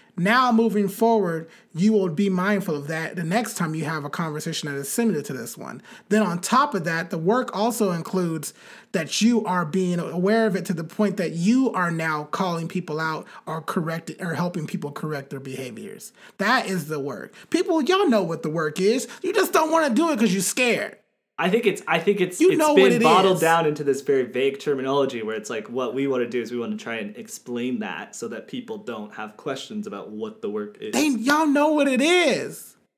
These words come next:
Speaker 1: You know what it is. It's going to Thanksgiving and telling your uncle, "Do not say that." You just don't wanna do that 'cause your uncle gonna cuss you out. You know what it is.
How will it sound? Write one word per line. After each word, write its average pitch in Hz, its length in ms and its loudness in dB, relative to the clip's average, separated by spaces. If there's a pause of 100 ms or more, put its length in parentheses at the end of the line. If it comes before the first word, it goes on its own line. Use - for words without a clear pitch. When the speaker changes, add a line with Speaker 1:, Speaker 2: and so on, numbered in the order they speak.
(100)
Speaker 1:
You 349 180 4
know 339 220 6
what 349 120 2
it 311 60 0
is. 330 300 4
It's 202 80 0
going 254 300 2
to 320 100 2
Thanksgiving 208 680 0 (140)
and 196 200 0
telling 254 300 4
your 240 140 2
uncle, 202 360 0
"Do 196 200 2
not 202 220 4
say 226 300 2
that." 107 320 -6 (180)
You 208 160 4
just 240 220 2
don't 277 200 2
wanna 359 200 4
do 247 140 4
that 226 220 2
'cause 226 140 2
your 226 160 2
uncle 226 220 2
gonna 220 180 2
cuss 214 300 0
you 262 120 2
out. - 320 0 (840)
You 294 180 4
know 311 200 4
what 330 140 4
it 277 100 2
is. 247 560 2